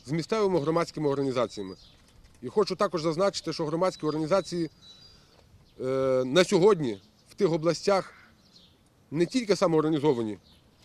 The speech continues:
а проявляють зразки і мужності, і самопосвяти. І вчора, коли я зустрічався із самообороною, і штабом національного захисту, це можу тільки відмітити тут те, що тут, на Дніпропетровську,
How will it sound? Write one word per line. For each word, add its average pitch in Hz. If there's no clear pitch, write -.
а 156
проявляють 180
зразки 170
і 175
мужності, 185
і 143
самопосвяти. 170
І 147
вчора, 175
коли 165
я 160
зустрічався 147
із 151
самообороною, 175
і 135
штабом 147
національного 143
захисту, 170
це 143
можу 156
тільки 165
відмітити 160
тут 131
те, 185
що 156
тут, -
на 151
Дніпропетровську, 147